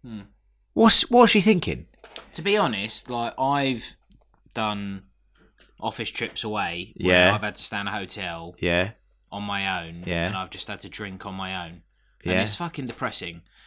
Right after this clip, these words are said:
Speaker 1: So
Speaker 2: You
Speaker 1: I
Speaker 2: all
Speaker 1: don't,
Speaker 2: right, mate?
Speaker 1: I don't care
Speaker 2: You all right, mate? Are you sure?
Speaker 1: if
Speaker 2: You wanna talk about something?
Speaker 1: Well, I mean, I would talk to anyone at that point. Like,
Speaker 2: Yeah.
Speaker 1: if someone came up and said, "Look,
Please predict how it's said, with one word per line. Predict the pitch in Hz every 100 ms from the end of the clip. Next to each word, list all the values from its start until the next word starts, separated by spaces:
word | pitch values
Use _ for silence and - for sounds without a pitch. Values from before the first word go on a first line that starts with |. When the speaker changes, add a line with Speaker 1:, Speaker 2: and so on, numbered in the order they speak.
| _ _ -
Speaker 1:
So | - 127
Speaker 2:
You |
Speaker 1:
I | 120
Speaker 2:
all | 139 156
Speaker 1:
don't, | 170
Speaker 2:
right, | 180 160
mate? | 147
Speaker 1:
I | 175 175
don't | 170 165 -
care | - 165 117 82 113
Speaker 2:
You | 160
all |
right, | 170 110 69
mate? | 85
Are | 98
you | 113
sure? | 123 156 135 87
Speaker 1:
if | 120 120 117 - - - _ _ _ -
Speaker 2:
You | 117
wanna | 117
talk | 151 -
about | 90
something? | 87 85 98 _ _ _ _
Speaker 1:
Well, | - 139
I | 110
mean, | 131 135
I | 139
would | 139 127
talk | - 127 -
to | 117
anyone | 120 101 90
at | 85
that | 85
point. | - 87 90
Like, | 101 104
Speaker 2:
Yeah. | 92
Speaker 1:
if |
someone | 87 147 139
came | 127 120
up | 101
and | 95
said, | 113 113
"Look, | 113 101